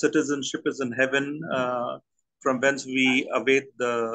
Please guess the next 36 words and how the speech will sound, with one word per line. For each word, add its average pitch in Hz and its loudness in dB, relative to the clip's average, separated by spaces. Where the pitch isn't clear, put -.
Lord 127 -2
and 123 -4
Savior 131 -4
Jesus 117 -10
Christ 120 -2
to - -16
come. 123 -2
But 131 0
his 131 2
working 170 2
in 165 -2
us 165 0
now, 156 -6
you 143 -10
know, 180 -10
to, 143 -4
uh, 127 0
leading 139 0
to 147 0
the, 131 4
uh, 127 0
glorification. 131 -4
And 135 0
we 170 4
should 185 -2
be 214 4
aware 180 2
of 233 -2
us 196 -2
so 196 -2
that, 180 0
uh, 170 -2
in 175 -10
<laughs> - -18
times 185 -4
of 175 0